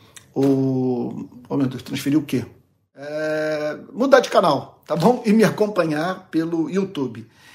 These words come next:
Então, tô com duas câmeras aqui, dois iPhones. O iPhone treze,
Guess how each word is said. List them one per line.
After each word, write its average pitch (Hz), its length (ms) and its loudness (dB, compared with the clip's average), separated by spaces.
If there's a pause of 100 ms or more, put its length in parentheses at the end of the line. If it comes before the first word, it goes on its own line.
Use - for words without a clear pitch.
(140)
Então, 147 200 -8
tô 160 100 -4
com 143 140 -4
duas 151 260 0
câmeras 170 420 4
aqui, 185 300 0
dois 175 680 4 (160)
iPhones. 135 760 -4 (400)
O 151 260 -2
iPhone 147 340 0
treze, 220 640 2